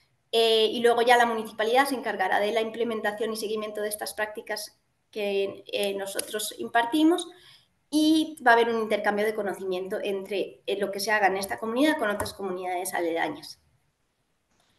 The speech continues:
Eh, ¿qué impactos va a tener esta estrategia sobre la salud? Bueno, pues primero vamos a asegurar la seguridad alimentaria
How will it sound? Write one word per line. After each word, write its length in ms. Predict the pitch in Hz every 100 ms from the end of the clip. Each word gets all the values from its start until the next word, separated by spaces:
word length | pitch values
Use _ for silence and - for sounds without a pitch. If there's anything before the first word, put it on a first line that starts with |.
| _
Eh, 540 | 269 269 262 254 - -
¿qué 80 | 311
impactos 420 | 302 294 294 294
va 80 | 285
a 60 |
tener 400 | 285 285 277 269 - 254
esta 560 | 247 - 269 262 247
estrategia 500 | 233 233 226 240 233
sobre 280 | 254 226 226
la 120 | 226
salud? 340 | 247 262 285 -
Bueno, 280 | - - -
pues 180 | 202
primero 320 | - 220 254 269
vamos 240 | 262 277
a 40 |
asegurar 580 | 262 220 196 190 196 - - - -
la 220 | 226 220
seguridad 380 | 233 196 196 196
alimentaria 800 | 247 220 185 190 208 254 269